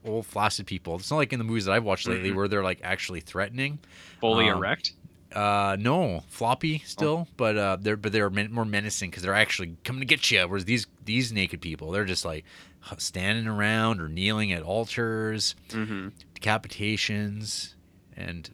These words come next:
Speaker 2: Mm.
Speaker 1: torsos
Speaker 2: It's
Speaker 1: and stuff. Yeah, it's cool. It's, there's, like, stuff about it that are, like, okay, but man, I, I don't think this is that good. This isn't even Get Out good.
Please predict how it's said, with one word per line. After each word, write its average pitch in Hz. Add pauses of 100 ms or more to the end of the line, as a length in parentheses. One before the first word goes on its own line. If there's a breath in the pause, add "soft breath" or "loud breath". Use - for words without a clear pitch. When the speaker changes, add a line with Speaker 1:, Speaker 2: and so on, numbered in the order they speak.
Speaker 2:
Mm. 98
Speaker 1:
torsos 110
Speaker 2:
It's 117 (120)
Speaker 1:
and 113
stuff. 120
Yeah, 165
it's -
cool. -
It's, - (320 loud breath)
there's, 180
like, 214
stuff 160
about 123
it 120
that 113
are, 104
like, 92
okay, 98
but -
man, 98 (140)
I, 120 (420)
I 104
don't 151
think 101
this 90
is 76
that 82 (500)
good. 90
This 160
isn't 185
even 170
Get 143
Out 151
good. 80